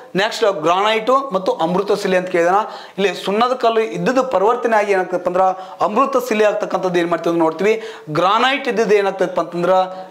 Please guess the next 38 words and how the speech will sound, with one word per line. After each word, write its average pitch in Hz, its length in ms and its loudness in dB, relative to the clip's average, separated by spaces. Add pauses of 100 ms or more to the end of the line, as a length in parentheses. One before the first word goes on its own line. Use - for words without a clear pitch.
ನಿಸ್ 233 300 0
ಆಗಿ 208 220 2
ಏನಪ್ಪ 190 240 0
ಅಂದ್ರ 185 180 4
ಪರಿವರ್ತನೆಗೊಳ್ತದ. 160 800 0
granite 175 480 0
ಇದ್ದದ್ದು 196 600 -2
ನಿಸ್ 226 220 0
ಆಗ್ತದ್ರಿ. 190 760 -2
next 202 260 -4
ಸುಣ್ಣದ 202 300 -2
ಕಲ್ಲು 208 200 0
ಇದ್ದು 185 140 2
ಅಮೃತ 220 320 0 (100)
ಶಿಲೆ 196 140 0
ಆಗ್ತದ. 185 300 0 (400)
ಇನ್ನ 185 180 2
quartzite 196 680 2
ಅಂತ 208 100 0
ನೋಡ್ತೀವಿ. 202 460 0 (180)
ಇಲ್ಲಿ 202 140 2
ಮರಳು 214 380 0
ಶಿಲೆ 226 140 4
ಅಂತ 185 160 -2
ಬರ್ತದ, 196 180 0
ಆ 208 160 4
ಮರಳು 202 360 2
ಶಿಲೆ 202 460 0 (140)
ಯಾವ್ದ್ರಿ? 202 480 0
ಮರಳು 220 460 2
ಶಿಲೆ 196 140 2
ಅಂತ 190 160 -2
ನೋಡ್ತೀವಿ. 208 380 0 (340)
ಮರಳು, 196 720 2 (200)
ಮರಳು 233 380 2
ಶಿಲೆ 214 240 0
ಅಂತ 202 140 -2
ನೋಡ್ತೀವಿ. 214 420 0